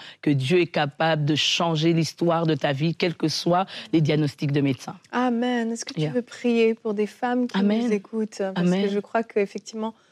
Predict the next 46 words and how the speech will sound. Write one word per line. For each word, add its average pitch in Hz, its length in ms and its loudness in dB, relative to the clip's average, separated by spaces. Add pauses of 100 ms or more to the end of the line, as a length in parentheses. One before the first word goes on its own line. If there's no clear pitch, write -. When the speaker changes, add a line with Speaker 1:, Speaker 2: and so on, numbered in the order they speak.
(180)
Speaker 2:
Si 214 140 -6
Dieu 240 260 2
a 226 80 2
permis 220 420 0
ça 220 200 0
dans 214 160 0
ta 208 180 0
vie, 226 220 0
il 226 80 2
a 202 60 0
mis 208 120 -2
une 208 120 0
onction 226 380 -2
aussi 214 260 -12
pour - 240 -12
toi, 208 220 -4 (120)
Speaker 1:
Amen. 185 400 2
Speaker 2:
euh, 190 60 -4
pour 196 180 -10
que 226 80 -8
tu 180 60 -2
Speaker 1:
Amen. 190 220 -2
Speaker 2:
pries 208 100 -4
pour 196 180 -10
les 185 120 -6
femmes. 202 280 -18 (400)
Speaker 1:
On 165 80 0
va 156 140 2
prier. 165 500 2
Je, 160 160 -4 (120)
je, 160 420 -2
j'aimerais 160 320 0
vraiment, 170 380 0
là 160 200 2
où 160 80 0
tu 160 340 0
es, 156 80 4
alors 147 260 0
que 160 100 0
tu - 160 -8
es 170 60 -4
en 147 80 0
train 151 300 -2
de 147 380 0 (160)
nous 170 160 2
suivre, 170 460 -2